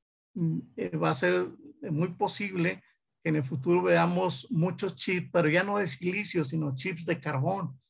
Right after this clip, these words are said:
Cada vez, eh, este, eso va a ser más frecuente, va a ser más barato el, el trabajo con el carbón, y eso nos va a acercar, pues, a la posibilidad de que si se logra tener la interactividad con el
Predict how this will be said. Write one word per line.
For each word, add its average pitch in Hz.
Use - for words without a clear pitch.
Cada 170
vez, 185
eh, 156
este, -
eso 170
va 170
a -
ser 175
más 165
frecuente, 180
va 156
a -
ser 135
más 87
barato 170
el, 151
el 131
trabajo 160
con 180
el 175
carbón, 180
y 190
eso 196
nos 185
va 165
a -
acercar, 175
pues, 175
a 165
la 151
posibilidad 160
de 151
que 147
si 143
se 147
logra 175
tener 87
la 90
interactividad 143
con 156
el 139